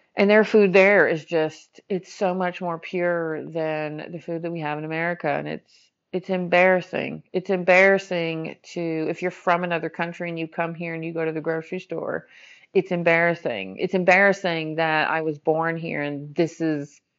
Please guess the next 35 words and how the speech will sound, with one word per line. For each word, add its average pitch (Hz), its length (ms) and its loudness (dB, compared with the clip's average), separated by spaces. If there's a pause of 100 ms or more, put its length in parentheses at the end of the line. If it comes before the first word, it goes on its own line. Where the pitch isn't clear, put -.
(420)
what 156 120 0
we - 80 -8
have. 175 580 0 (160)
You 190 120 -4
know, 165 200 -4
we're 165 160 -6
supposed 175 300 -8
to 165 60 -8
be 165 120 -6
the 147 100 -6
land 143 240 -8
of 147 80 -8
the 170 60 -10
free, 240 580 4
we're 165 140 -2
blah, 147 200 2
blah, 143 140 -6
blah, 143 180 -2
blah, 131 140 -6
blah. 208 380 6 (500)
And 165 600 0 (640)
we're 196 80 -10
not. 269 360 -6
We're 196 120 0
the 202 80 -2
land 240 360 0
of 233 100 -2
the 214 80 -4
processed. - 960 -4
We're 180 180 -4
the 190 100 -2
land 220 440 -4
of 202 160 -6
the 214 80 0
war. 180 720 0